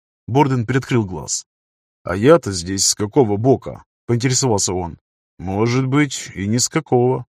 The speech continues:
сказал ему Кевин. «Но я вижу потенциал». «Это как в той задаче про динозавра», напомнил Борден. «Может быть», сказал Кевин. «Но некоторые события все-таки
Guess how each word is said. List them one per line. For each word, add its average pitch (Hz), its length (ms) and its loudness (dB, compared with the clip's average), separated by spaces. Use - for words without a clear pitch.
сказал 117 380 0
ему 101 180 -2
Кевин. 80 440 -6
«Но 101 160 -2
я 104 240 2
вижу 127 380 0
потенциал». 117 720 -2
«Это 131 300 2
как 147 180 0
в - 80 -10
той 131 160 4
задаче 127 460 2
про 127 120 0
динозавра», 127 680 0
напомнил 120 420 2
Борден. 78 480 -4
«Может 120 400 -2
быть», 143 340 -4
сказал 117 380 2
Кевин. 87 380 -4
«Но 139 140 0
некоторые 147 520 0
события 123 540 2
все-таки 127 580 -2